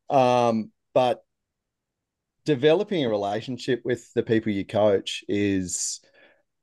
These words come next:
is probably key from what I've found. I find it very hard at the start if you don't have a good relationship and you don't feel like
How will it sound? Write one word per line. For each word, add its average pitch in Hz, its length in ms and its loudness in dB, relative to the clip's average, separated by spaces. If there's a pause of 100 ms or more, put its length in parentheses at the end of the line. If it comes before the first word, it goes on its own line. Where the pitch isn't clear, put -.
(340)
is 113 160 0
probably 120 320 4
key 104 480 2 (280)
from 113 160 -4
what 107 160 4
I've 101 180 4
found. 104 320 0
I 107 40 2
find 107 220 0
it 95 80 -4
very 101 240 -2
hard 95 280 -4
at - 40 -18
the - 60 -10
start 104 380 0
if 101 120 -10
you 101 60 -8
don't 104 220 -4
have 101 120 -6
a 98 60 -6
good 101 340 -2
relationship 104 680 0
and 101 160 -4
you 98 60 -2
don't 101 200 -2
feel 101 200 2
like 95 180 4